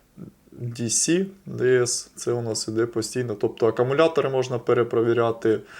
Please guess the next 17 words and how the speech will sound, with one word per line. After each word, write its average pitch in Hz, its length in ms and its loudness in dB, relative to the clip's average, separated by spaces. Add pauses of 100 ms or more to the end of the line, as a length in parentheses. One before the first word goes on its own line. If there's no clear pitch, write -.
(260)
батарейки 120 760 0
і 110 80 4
все 107 260 -4
останнє. 104 640 -6 (100)
Якщо 113 300 -2
брати 117 520 2
розетку, 123 480 -2
то 110 160 -4
на 107 140 -6
такому 110 440 -6
от 107 180 -16
А 110 260 -6
С. - 220 -6 (880)
Далі 147 280 2
у 143 80 2
нас 135 280 -2
іде, 131 340 2